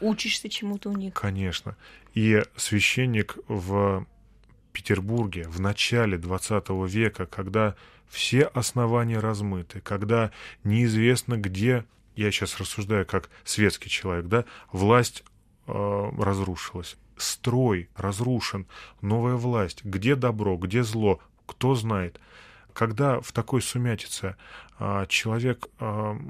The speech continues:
Speaker 2: обращается с вопросом, что делать, он обращался к священникам, потому что это были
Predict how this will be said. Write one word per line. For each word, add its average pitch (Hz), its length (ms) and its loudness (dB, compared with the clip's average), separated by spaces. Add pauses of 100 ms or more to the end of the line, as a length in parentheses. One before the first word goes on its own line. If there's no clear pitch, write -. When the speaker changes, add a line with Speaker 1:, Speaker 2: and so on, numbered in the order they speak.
(160)
Speaker 2:
обращается 110 640 0
с - 140 -6
вопросом, 107 420 -4
что - 220 -4
делать, 135 420 0
он 98 60 -4
обращался 101 680 0 (340)
к 139 240 0
священникам, 98 800 -2
потому 98 280 -6
что - 260 -8
это 123 240 -2
были 104 360 2